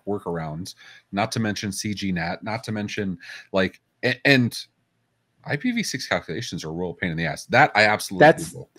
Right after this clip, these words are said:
Speaker 2: uh, I
Speaker 1: Whatever.
Speaker 2: hate I P v six. Like, when I was, when in the book, I was like, "Thank God this hasn't been, like, fully ratified yet."
Speaker 1: <laughs>
Speaker 2: 'Cause just reading about it is just, like, my brain hurts.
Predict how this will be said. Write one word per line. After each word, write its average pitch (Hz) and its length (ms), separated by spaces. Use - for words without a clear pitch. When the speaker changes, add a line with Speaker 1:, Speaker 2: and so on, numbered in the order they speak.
Speaker 2:
uh, - 200
I 151 120
Speaker 1:
Whatever. 117 160
Speaker 2:
hate 135 280
I 110 120
P 110 120
v 101 120
six. - 400
Like, 110 240
when 123 120
I 135 80
was, 143 300
when 123 220
in 131 200
the 117 100
book, 117 280
I 104 60
was 107 160
like, - 140
"Thank 107 200
God 98 240
this 95 100
hasn't 92 260
been, 92 120
like, 90 140
fully 90 260
ratified 87 460
yet." 85 180
Speaker 1:
<laughs> 254 80
Speaker 2:
'Cause 131 120
just 170 160
reading 151 340
about 107 280
it 101 140
is 117 200
just, - 260
like, 107 220
my 117 100
brain 110 360
hurts. - 680